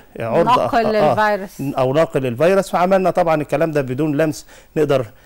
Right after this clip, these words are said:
Speaker 1: نصعد.
Speaker 2: نكلمه برضه.
Speaker 1: آه، آه، نقدر نصعد، آه، في بأي دور عن طريق ال-، ال-، اللمس بس، أو إن إحنا نشاور.
Speaker 2: مهم.
Speaker 1: من ضمن الحاجات برضه اللي، آه، معالي الرئيس كان شافها م-،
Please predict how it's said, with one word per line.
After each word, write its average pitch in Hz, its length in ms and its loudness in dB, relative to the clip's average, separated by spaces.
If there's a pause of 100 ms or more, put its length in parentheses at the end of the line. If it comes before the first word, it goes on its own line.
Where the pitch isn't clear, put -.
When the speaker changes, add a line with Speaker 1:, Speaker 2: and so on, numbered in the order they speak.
(100)
Speaker 1:
نصعد. 220 480 2
Speaker 2:
نكلمه 226 260 -2
برضه. 165 160 0
Speaker 1:
آه، 147 380 0
آه، 139 40 2
نقدر 139 360 0
نصعد، 143 440 0 (360)
آه، 127 240 2
في 143 340 -4
بأي 143 320 -2
دور 139 180 0
عن 127 140 0
طريق 135 260 -2
ال-، 123 180 -4
ال-، 117 320 -8
اللمس 139 420 -2
بس، 147 280 -6
أو 117 120 -6
إن 127 80 -8
إحنا 135 360 -6
نشاور. 117 520 -4 (300)
Speaker 2:
مهم. 202 180 -8
Speaker 1:
من 127 120 -4
ضمن 190 180 2
الحاجات 170 360 0
برضه 160 320 -2
اللي، 135 280 -4
آه، - 440 -8
معالي 139 320 0
الرئيس 143 380 -2
كان 123 180 -4
شافها 151 480 -4
م-، 139 180 -6